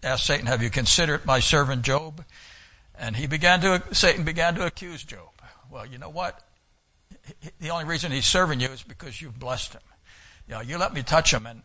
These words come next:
and he'll curse you." And, and so God said, "Okay, you touch him." But remember, e-, even in that story, God set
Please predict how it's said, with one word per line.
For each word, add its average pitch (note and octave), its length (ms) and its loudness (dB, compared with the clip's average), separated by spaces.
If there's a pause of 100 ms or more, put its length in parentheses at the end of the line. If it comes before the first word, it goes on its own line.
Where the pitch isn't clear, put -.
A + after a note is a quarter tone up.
and A#2 140 -14
he'll E2 120 -14
curse - 360 -10
you." F#2+ 80 -14 (500)
And, G#2+ 240 -20
and F#2+ 260 -16
so C3 320 -12
God A2 200 -8
said, D3 140 -4
"Okay, A#2+ 400 -2 (340)
you G#2 80 -16 (480)
touch F#3 220 0
him." D#2 120 -4 (420)
But G#2 200 -12 (160)
remember, D3+ 560 -6
e-, D#3 200 0
even D#3 260 2
in C#3 140 2
that D3+ 200 4
story, A2+ 440 0
God C3 300 -4
set - 320 -2